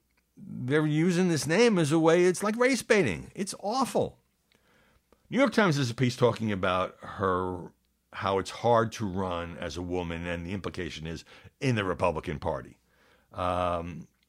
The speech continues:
so the piece says that Haley, of course, is the first person to get into the race against Trump,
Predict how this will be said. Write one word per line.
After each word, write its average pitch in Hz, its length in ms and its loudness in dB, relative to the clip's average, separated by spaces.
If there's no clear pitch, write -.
so 117 360 0
the 101 120 -4
piece 180 360 -4
says 90 760 -4
that 92 540 -2
Haley, 104 380 0
of 95 180 -6
course, 95 220 -6
is 80 100 -8
the 87 80 -12
first 92 260 -6
person 85 300 -6
to 80 80 -12
get 85 160 -8
into 87 180 -10
the 82 100 -10
race 85 260 -8
against 78 280 -12
Trump, 82 380 -12